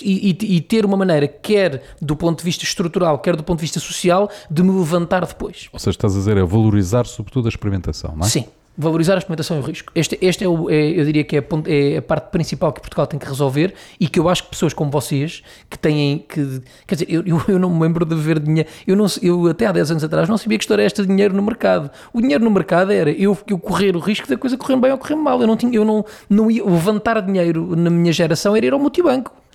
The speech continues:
Speaker 1: <laughs> Eu não sabia que era
Speaker 2: Ou que-,
Speaker 1: isto.
Speaker 2: queres dinheiro, vai ao Tota, não é?
Speaker 1: Sim, queres dinheiro, vai ao Tota. Ou tu, tu, tu tinhas, aliás,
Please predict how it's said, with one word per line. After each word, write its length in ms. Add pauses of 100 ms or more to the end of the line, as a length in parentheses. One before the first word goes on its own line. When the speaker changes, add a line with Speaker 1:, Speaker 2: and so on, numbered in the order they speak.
(120)
Speaker 1:
<laughs> 1160
Eu 200
não 240
sabia 320
que 60
era 100
Speaker 2:
Ou 60
que-, 60
Speaker 1:
isto. 220
Speaker 2:
queres 240
dinheiro, 220
vai 120
ao 100
Tota, 400
não 100
é? 80
Speaker 1:
Sim, 220
queres 200
dinheiro, 180
vai 140
ao 80
Tota. 400
Ou 80
tu, 120
tu, 140
tu 160
tinhas, 440
aliás, 420